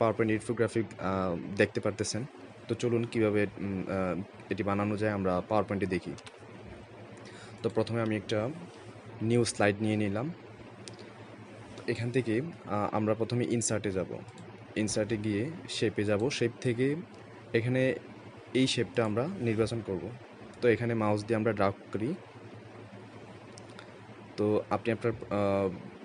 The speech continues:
প্রয়োজন মতো এটাকে আপনি, আহ, বড়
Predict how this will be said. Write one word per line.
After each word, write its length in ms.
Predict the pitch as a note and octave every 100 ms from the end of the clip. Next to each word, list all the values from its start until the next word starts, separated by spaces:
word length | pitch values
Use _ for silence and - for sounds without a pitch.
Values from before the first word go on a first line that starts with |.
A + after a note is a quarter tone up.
| - - -
প্রয়োজন 300 | B2 A#2+ B2+
মতো 380 | A#2+ B2 A#2+ G#2 - - - - - - - - - A2
এটাকে 340 | G#2+ G2+ G#2
আপনি, 260 | G2+ G#2+ G2+
আহ, 280 | - G2+ F#2+
বড় 180 | G#2+